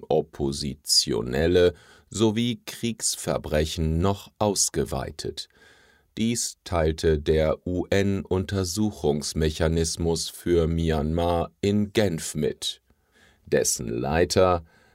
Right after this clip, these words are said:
Nicholas Koumjian erklärte, das gesammelte Beweismaterial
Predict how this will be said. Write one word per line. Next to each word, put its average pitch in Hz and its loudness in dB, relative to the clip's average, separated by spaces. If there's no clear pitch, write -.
Nicholas 87 4
Koumjian 107 4
erklärte, 104 4
das 95 2
gesammelte 104 4
Beweismaterial 80 2